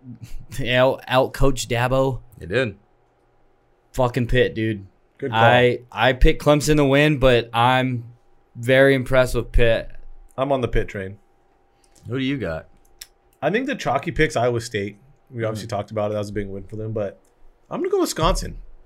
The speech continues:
Speaker 2: I
Speaker 3: I'm
Speaker 2: like
Speaker 3: gonna,
Speaker 2: that pick.
Speaker 3: I'm gonna go Wisconsin. Wisconsin's playing much better football. They go into Purdue and put on, put up thirty points against them, a Purdue team who just beat Iowa.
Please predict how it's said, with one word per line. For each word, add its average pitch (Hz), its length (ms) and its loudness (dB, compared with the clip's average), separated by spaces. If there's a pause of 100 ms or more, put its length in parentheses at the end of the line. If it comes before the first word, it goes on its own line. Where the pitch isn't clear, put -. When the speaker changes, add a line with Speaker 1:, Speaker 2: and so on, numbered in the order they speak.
(560)
Speaker 2:
I 107 80 2
Speaker 3:
I'm 120 40 4
Speaker 2:
like 117 180 2
Speaker 3:
gonna, 110 140 2
Speaker 2:
that 98 60 -16
pick. 107 160 -2
Speaker 3:
I'm 151 100 2
gonna 202 140 -4
go 185 80 0
Wisconsin. 135 480 -2
Wisconsin's 156 420 -6
playing 131 240 -2
much 139 280 -2
better 139 460 0
football. 131 500 -2 (340)
They 131 120 -2
go 135 240 -2
into 170 120 -2
Purdue 147 420 0
and 120 100 -6
put 143 120 -4
on, 117 200 -6 (160)
put 143 140 2
up - 160 -2
thirty 151 200 2
points 160 360 -4
against 127 300 -8
them, 131 200 -6
a 113 120 0
Purdue 123 380 -4
team 143 220 -6
who 107 120 -4
just 110 320 -6
beat 165 160 4
Iowa. 135 540 0